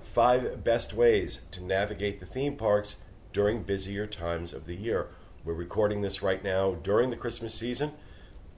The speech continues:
but it's, this applies to Christmas, spring break, uh, summertime, you name it.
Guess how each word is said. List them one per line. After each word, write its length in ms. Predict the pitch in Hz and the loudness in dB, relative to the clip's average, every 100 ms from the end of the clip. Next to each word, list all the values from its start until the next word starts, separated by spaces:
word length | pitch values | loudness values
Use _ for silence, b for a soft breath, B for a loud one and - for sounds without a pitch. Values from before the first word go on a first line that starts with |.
| - | 4
but 240 | 107 104 - | 6 6 0
it's, 240 | 101 - | -4 -2
this 200 | 117 123 | -2 0
applies 540 | 147 123 117 117 113 | 0 4 4 4 2
to 460 | - 101 95 92 85 | -2 -4 -2 -4 -6
Christmas, 480 | - - - 92 87 | -4 -4 -4 -4 -4
spring 600 | - - - - 131 123 | -4 -4 -4 0 2 2
break, 360 | 117 107 104 98 - - B B B B B - - | 2 4 4 2 -10 -16 B B B B B -18 -8
uh, 140 | 87 85 | -4 -2
summertime, 1000 | - 139 139 131 113 104 98 90 85 | 2 6 6 6 2 2 4 2 -2
you 140 | 90 117 | -4 0
name 300 | 117 110 101 | 2 2 2
it. 180 | 87 | 0